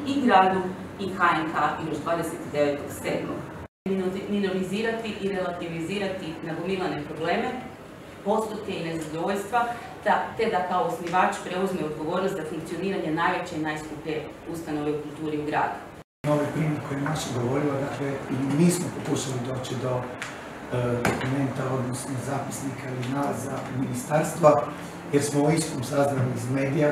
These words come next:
Speaker 2: Dakle, meni je jako zanimljivo da mi kao kazališno vijeće uopće nismo imali ideju da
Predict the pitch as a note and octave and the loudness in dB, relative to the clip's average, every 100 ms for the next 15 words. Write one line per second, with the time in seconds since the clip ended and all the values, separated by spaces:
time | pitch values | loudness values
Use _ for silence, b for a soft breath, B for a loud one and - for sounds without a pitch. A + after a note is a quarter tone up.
0 | C3 - C#3 C3+ C3+ - - A#2+ C#3 C#3 | 2 -2 -4 -2 -2 -2 -4 -4 0 0
1 | C3+ B2+ C3 C#3+ C3 A#2+ C#3 C#3 C3+ - | 0 -2 -4 -4 -4 -4 -2 -2 -2 -4
2 | - D3 D3 D3 D3 - - A2+ B B | -4 -2 -2 -2 -4 -4 -4 -4 B B
3 | B C#3+ D3 D3 C#3+ D3 D3+ C#3 A#2+ D3 | B -2 0 2 2 4 4 2 2 4
4 | D3+ C3 - - - - - A#2+ | 6 4 2 -2 -4 -4 -2 4